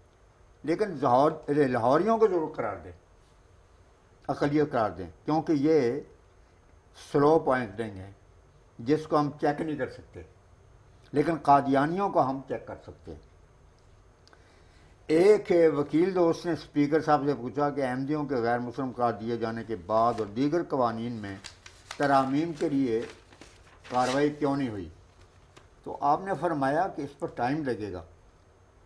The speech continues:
ये रजिस्ट्रेशन जल्दी का काम नहीं होता, जल्दी का काम नहीं है। फिर सवाल हुआ कि कलीदी आसामियों से उनको क्यों नहीं हटाया जा रहा,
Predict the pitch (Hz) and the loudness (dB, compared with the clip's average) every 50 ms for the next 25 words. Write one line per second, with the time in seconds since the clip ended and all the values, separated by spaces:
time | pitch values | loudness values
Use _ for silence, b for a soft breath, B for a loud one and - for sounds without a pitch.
0 | _ _ _ _ _ - - 123 135 151 160 170 165 160 156 156 165 156 143 - | _ _ _ _ _ -10 -4 0 4 6 6 6 6 6 6 6 4 2 -2 -6
1 | 143 135 127 127 147 143 147 - 127 123 131 139 139 - 185 180 175 156 147 147 | -6 -6 -4 -2 -4 -4 -4 -4 -4 -2 -2 -2 -2 -2 -2 -2 -2 -4 -6 -8
2 | - - - - - 113 104 127 123 131 147 151 147 135 117 - 107 104 101 104 | -12 -18 -20 -20 -14 -8 -6 -4 -4 -2 -4 -4 -6 -6 -10 -8 -10 -10 -10 -10
3 | 113 127 131 110 - - 87 85 - - - - _ _ _ _ _ - - - | -10 -8 -8 -10 -10 -12 -14 -14 -14 -20 -20 -20 _ _ _ _ _ -20 -20 -20
4 | - - - - - - _ _ _ _ _ - 127 131 131 131 151 147 127 127 | -20 -20 -20 -20 -20 -20 _ _ _ _ _ -6 -4 -4 -2 -2 -4 -4 -4 -2
5 | 135 143 143 127 113 110 123 139 147 135 107 87 82 85 - - _ b b b | -2 0 0 -2 -4 -4 -2 -2 -2 -2 -4 -6 -12 -18 -20 -20 _ b b b
6 | b b b - 180 196 196 - - 160 175 156 165 175 180 180 160 156 170 165 | b b b 0 0 0 0 0 2 2 4 4 4 4 4 2 2 0 -2 -4
7 | 160 - - 143 131 131 135 147 147 170 180 180 175 170 147 135 - 131 120 113 | -4 -4 -4 -4 -2 0 0 0 2 2 2 2 2 2 0 0 -2 -4 -4 -2
8 | 127 139 147 151 147 151 147 135 131 - 143 131 - - 123 120 123 131 139 131 | -2 -4 -4 -4 -4 -4 -6 -6 -6 -6 -8 -8 -6 -6 -6 -4 -4 -6 -6 -4
9 | 135 131 127 127 120 120 113 110 117 120 | -4 -4 -4 -4 -4 -4 -4 -4 -4 -6